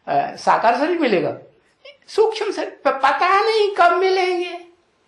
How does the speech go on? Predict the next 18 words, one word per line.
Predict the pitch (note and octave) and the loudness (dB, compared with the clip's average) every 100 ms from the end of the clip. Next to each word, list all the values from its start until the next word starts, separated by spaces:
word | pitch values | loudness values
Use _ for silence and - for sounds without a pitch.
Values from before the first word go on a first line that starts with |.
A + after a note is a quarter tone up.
| - | -14
हैं? | - - _ _ _ _ _ _ _ _ _ _ - | -14 -14 _ _ _ _ _ _ _ _ _ _ -16
कितने | F3 - A3 | -16 -4 -2
साल | F#3+ F3+ G3 | 0 2 2
बाद | G#3 G3+ G#3 | 4 2 2
मिलेंगे। | G#3 G#3 G3+ G3+ G3+ - _ - | 0 0 -2 -4 -12 -16 _ -12
हाँ, | - F3+ F#3 - _ _ _ _ _ - | -6 -6 -6 -14 _ _ _ _ _ -6
क्योंकि | G3+ F#3+ | -4 -2
सूक्ष्म | A#3+ B3 - C#4+ | -2 -4 -2 -2
शरीरधारी | B3 C4 B3+ F#3+ A3 | 0 0 2 2 2
में | A#3 A3 | 0 -4
तो | A3+ | -4
शिव | G#3+ A#3+ | -4 -6
बाप | G3+ F#3 - F4 - - - - - | 0 2 2 -2 -6 -14 -20 -10 -4
आते | C#4 F4 F#4+ | -2 -2 -2
नहीं | F#4+ F4 E4 | 0 0 -2
हैं। | - | 0
आते | - - | 0 4
हैं? | G4+ D3 A#2+ | 2 2 -6